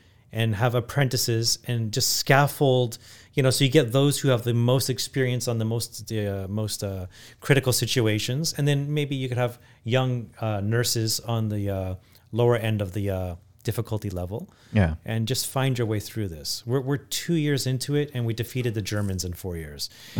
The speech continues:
Speaker 1: We
Speaker 2: Right.
Speaker 1: turned Ford motor plants into tank producing, uh, you know, assembly lines and got the tanks made and sent over.
Speaker 2: Yeah.
Speaker 1: You know, I just,
Speaker 2: Yeah.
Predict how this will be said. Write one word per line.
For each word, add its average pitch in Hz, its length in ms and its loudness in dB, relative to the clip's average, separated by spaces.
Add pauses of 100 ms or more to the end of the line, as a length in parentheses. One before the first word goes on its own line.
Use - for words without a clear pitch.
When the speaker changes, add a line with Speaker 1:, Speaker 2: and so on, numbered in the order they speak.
(180)
Speaker 1:
We 120 60 10
Speaker 2:
Right. 127 80 8
Speaker 1:
turned 160 300 8
Ford 156 380 8
motor 135 300 4
plants 120 420 0
into 120 260 0
tank 139 360 -2
producing, 120 720 2 (400)
uh, 107 480 6 (440)
you 117 120 0
know, 117 60 0
assembly 143 460 6
lines 117 440 4
and 123 100 2
got 135 140 4
the 131 60 0
tanks 123 320 0
made 147 460 6
and 147 220 0
sent 135 300 -2
over. 101 400 -2 (180)
Speaker 2:
Yeah. 98 160 4
Speaker 1:
You 98 60 2
know, 113 120 0
I 120 100 0
just, 123 220 2
Speaker 2:
Yeah. 87 100 2